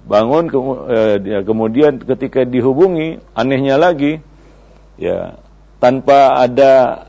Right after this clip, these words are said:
rasa bersalah, dia berkata kepada temannya itu, "Jam segini masih tidur," katanya. Padahal di sana jam tiga pagi, gitu ya,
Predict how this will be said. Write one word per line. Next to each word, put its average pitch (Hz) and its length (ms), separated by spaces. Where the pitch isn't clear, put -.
rasa 135 320
bersalah, 165 480
dia 151 160
berkata 165 400
kepada 156 400
temannya 151 400
itu, 120 160
"Jam 147 160
segini 165 320
masih 160 240
tidur," 160 320
katanya. 85 320
Padahal 117 300
di - 20
sana 135 240
jam 110 240
tiga 107 240
pagi, 113 560
gitu - 80
ya, 104 100